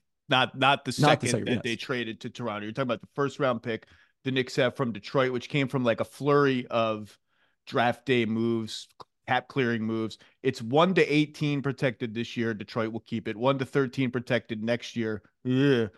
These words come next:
Speaker 1: One to eleven protected the year after that. One to seven protected in twenty twenty-seven, and then converts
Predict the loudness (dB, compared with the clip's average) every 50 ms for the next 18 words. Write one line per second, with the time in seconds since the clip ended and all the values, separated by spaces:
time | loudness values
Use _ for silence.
0 | _ _ _ _ 0 2 2 4 4 6 6 6 6 6 6 4 4 2 0 -2
1 | 0 0 0 0 0 -4 -6 -4 -2 0 2 2 0 0 -2 -4 -4 -2 -2 0
2 | 0 0 -2 -2 -2 -2 -2 0 0 -2 -6 -2 2 4 4 4 4 2 -2 -4
3 | -4 -2 -2 -2 -2 -2 -4 -4 -4 -6 -4 -2 -2 -2 0 0 -2 -2 -2 -2
4 | 2 4 6 6 6 6 4 2 0 -4 _ _ _ _ _ _ _ _ 4 4
5 | 6 6 6 4 4 4 2 0 -4 -4 -2 -2 -2 0 0 0 0 -2 -4 -8
6 | -14